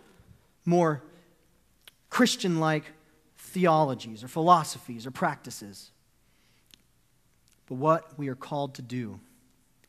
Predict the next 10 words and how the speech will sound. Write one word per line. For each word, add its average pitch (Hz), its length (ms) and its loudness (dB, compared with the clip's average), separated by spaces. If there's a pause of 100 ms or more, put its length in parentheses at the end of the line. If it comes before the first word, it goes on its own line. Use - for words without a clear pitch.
(300)
is 139 140 -12
come 175 300 0
to 180 100 -8
the 151 80 -8
foot 160 200 -6
of 147 100 -6
the 147 80 -8
cross, 131 480 -10 (440)
kneel 156 380 -4
down, 117 440 -10